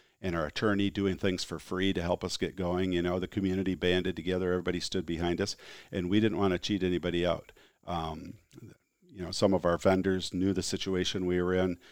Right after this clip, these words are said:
Uh, Tim and Kristen McGregor here at C N O Sportswear, they knew the situation they were in.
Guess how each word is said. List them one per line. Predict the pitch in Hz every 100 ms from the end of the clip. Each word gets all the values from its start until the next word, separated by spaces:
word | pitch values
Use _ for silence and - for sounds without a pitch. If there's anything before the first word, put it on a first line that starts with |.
| _ _
Uh, | 87 80 -
Tim | 110 95
and | 82
Kristen | 98 - 90
McGregor | 85 95 92 92 85
here | 92
at | -
C | - 92
N |
O | 87
Sportswear, | 85 - 101 92 101 95
they | 90
knew | 95 101
the | 87
situation | - 98 95 90 90 - 92
they | 90
were | 87
in. | 90